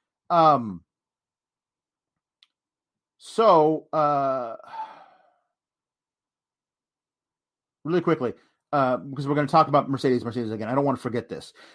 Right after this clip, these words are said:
There's a Hit Row, um, segment from the studio, and they all, you know, they have little, little promos they cut.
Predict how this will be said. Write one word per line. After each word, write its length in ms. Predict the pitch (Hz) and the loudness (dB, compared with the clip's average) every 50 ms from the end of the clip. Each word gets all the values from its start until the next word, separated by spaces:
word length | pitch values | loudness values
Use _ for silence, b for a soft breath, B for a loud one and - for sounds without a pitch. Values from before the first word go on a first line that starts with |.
| b b b | b b b
There's 160 | - 143 165 170 | 0 2 4 4
a 60 | 156 | 6
Hit 200 | 147 226 233 226 | 6 4 6 6
Row, 440 | 180 185 180 175 156 131 110 - _ _ - | 6 6 8 8 6 4 2 -2 _ _ 0
um, 420 | 135 123 113 104 101 92 87 _ _ _ | 0 2 0 0 -4 -10 -14 _ _ _
segment 420 | - - 143 123 95 98 85 _ _ _ _ _ _ _ _ _ _ _ _ | -4 -2 -2 -2 -2 -8 -14 _ _ _ _ _ _ _ _ _ _ _ _
from 120 | - 131 | -8 -6
the 80 | 135 135 | -6 -6
studio, 440 | - - 143 127 110 95 80 - _ _ _ _ _ _ _ _ _ _ _ _ | -2 -2 -2 -2 -2 -6 -10 -14 _ _ _ _ _ _ _ _ _ _ _ _
and 100 | 123 123 | -8 -4
they 60 | 123 | 0
all, 340 | 131 135 143 147 143 - _ _ _ _ _ _ _ _ _ _ _ _ _ _ _ _ 110 123 | 2 2 2 2 0 -6 _ _ _ _ _ _ _ _ _ _ _ _ _ _ _ _ -8 -4
you 100 | 143 131 | -2 -2
know, 200 | 120 110 113 113 | -2 -2 -6 -8
they 380 | 98 123 127 117 117 120 113 107 104 90 _ _ _ 117 | -6 -4 -4 -2 -2 -4 -6 -8 -12 -16 _ _ _ -6
have 240 | 120 127 131 117 110 _ _ _ _ - | -4 -4 -4 -4 -8 _ _ _ _ -2
little, 340 | 139 131 147 151 151 139 127 | 4 4 4 4 4 0 0
little 360 | - 143 147 143 139 135 123 113 104 - | 4 4 6 8 8 6 4 2 -4 -2
promos 400 | - 180 180 190 190 196 196 180 | 2 4 4 6 8 6 6 6
they 120 | 190 190 175 | 4 2 4
cut. 440 | - - 196 190 190 180 - _ | 6 6 6 6 6 4 0 _